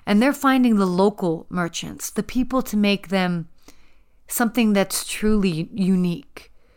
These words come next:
And so not only are we seeing this certainly in hospitality, but we're seeing it in retail, that people just want something that just has a little bit more meaning behind it. And I, I think that that really is the new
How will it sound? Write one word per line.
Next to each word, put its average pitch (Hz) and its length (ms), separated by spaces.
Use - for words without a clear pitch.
And 220 180
so 226 560
not 233 240
only 262 240
are 196 100
we 185 100
seeing 185 280
this 175 300
certainly 185 640
in 185 140
hospitality, 165 720
but 175 180
we're 185 120
seeing 202 280
it - 80
in 190 120
retail, 226 580
that 254 220
people 262 560
just - 460
want 220 420
something 240 480
that 220 320
just 247 240
has 330 200
a 349 60
little 302 240
bit 339 160
more 254 180
meaning 202 460
behind 170 400
it. - 140
And 226 120
I, 254 240
I 277 40
think 427 260
that 392 200
that 247 280
really 240 340
is 185 260
the 214 120
new 202 680